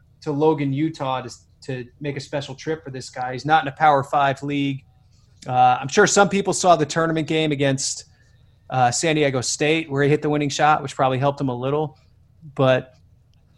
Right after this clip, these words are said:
I, th-, I think, uh, he, I think he was not seen by enough people. So I'm really interested to see where he ends up.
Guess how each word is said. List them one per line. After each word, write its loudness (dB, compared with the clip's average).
I, -2
th-, -8
I 2
think, -2
uh, 6
he, -4
I -4
think -2
he 0
was -2
not 2
seen 0
by 0
enough -2
people. -4
So -4
I'm 0
really 4
interested -4
to -8
see -6
where -6
he -6
ends -8
up. -8